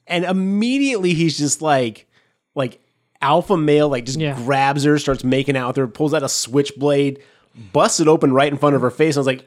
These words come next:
Speaker 1: "There's nothing more than a woman likes to feel safe is with a switchblade in her face." Cuts
Speaker 2: Apparently
Speaker 1: her bra
Speaker 2: she
Speaker 1: strap,
Speaker 2: yeah.
Speaker 1: and they just start fucking.
Speaker 2: Like rabbits.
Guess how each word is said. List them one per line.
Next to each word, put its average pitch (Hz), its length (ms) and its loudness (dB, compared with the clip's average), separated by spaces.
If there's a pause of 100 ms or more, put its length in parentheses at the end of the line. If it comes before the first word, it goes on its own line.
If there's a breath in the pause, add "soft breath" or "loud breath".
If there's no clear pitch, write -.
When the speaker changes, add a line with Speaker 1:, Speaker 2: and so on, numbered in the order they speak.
(120)
Speaker 1:
"There's 139 260 -2
nothing 147 260 0
more 131 200 2
than 127 100 -2
a 117 60 -2
woman 120 340 -2
likes 113 300 -8
to 123 100 -10
feel 117 180 -6
safe 123 400 -4
is 113 120 -10
with 113 120 -12
a 107 40 -10
switchblade 117 500 -6
in 104 40 -8
her 101 80 -10
face." 104 380 -12
Cuts - 380 -10
Speaker 2:
Apparently 220 360 2
Speaker 1:
her 202 40 0
bra 143 260 4
Speaker 2:
she - 120 -6
Speaker 1:
strap, 117 240 -2
Speaker 2:
yeah. 135 320 -6
Speaker 1:
and 131 180 -4
they 170 160 2
just 156 160 -6
start 92 220 -14 (100)
fucking. - 720 -6
Speaker 2:
Like 160 160 -4
rabbits. 156 520 -2